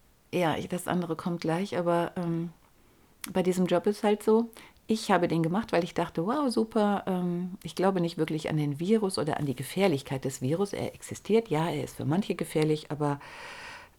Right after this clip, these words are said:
viele Dinge sind für, ähm, manche Leute gefährlich. Und Dinge,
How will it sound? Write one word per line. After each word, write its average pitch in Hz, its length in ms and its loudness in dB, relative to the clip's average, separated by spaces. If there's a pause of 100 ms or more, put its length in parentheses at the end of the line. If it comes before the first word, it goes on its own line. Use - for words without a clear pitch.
viele 190 260 6
Dinge 156 260 6
sind 151 200 4
für, 156 500 4
ähm, 151 320 -2
manche 147 300 0
Leute 139 260 0
gefährlich. 147 560 -4 (1200)
Und 156 160 2
Dinge, 160 400 2